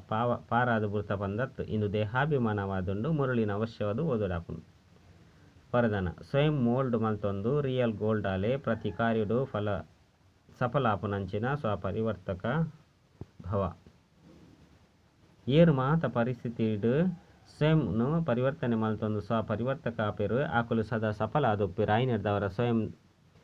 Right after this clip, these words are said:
ಆಕುಲು ಬದಲಾಪುನ ಲಕ್ಷ್ಯ ದೀವನ್ಲೆ ಪಂಡ ನಿಕುಲು ಬದಲಾಪುನ ಲಕ್ಷ್ಯ ದೀವನ್ಲೆ ಬೇತೆಕುಲು ಬದಲಾಂಡ ಯಾನ್ ಬದಲಾಪೆ ಪಂದತ್ತು, ಬೇತೆಕುಲು ಬದಲಾವಡು ಬುಡಾಡು ಯಾನ್ ಬದಲಾವಡು.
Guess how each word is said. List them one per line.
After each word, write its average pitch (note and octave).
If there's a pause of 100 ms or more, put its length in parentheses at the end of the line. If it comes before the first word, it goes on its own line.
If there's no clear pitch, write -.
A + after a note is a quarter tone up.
(260)
ಆಕುಲು A2
ಬದಲಾಪುನ B2
ಲಕ್ಷ್ಯ A2
ದೀವನ್ಲೆ G#2 (760)
ಪಂಡ A#2+ (100)
ನಿಕುಲು A#2
ಬದಲಾಪುನ A#2
ಲಕ್ಷ್ಯ G#2
ದೀವನ್ಲೆ G2+
ಬೇತೆಕುಲು B2
ಬದಲಾಂಡ A2+
ಯಾನ್ G#2+
ಬದಲಾಪೆ G#2
ಪಂದತ್ತು, G2
ಬೇತೆಕುಲು C3+
ಬದಲಾವಡು G#2+
ಬುಡಾಡು A2
ಯಾನ್ G2
ಬದಲಾವಡು. G2+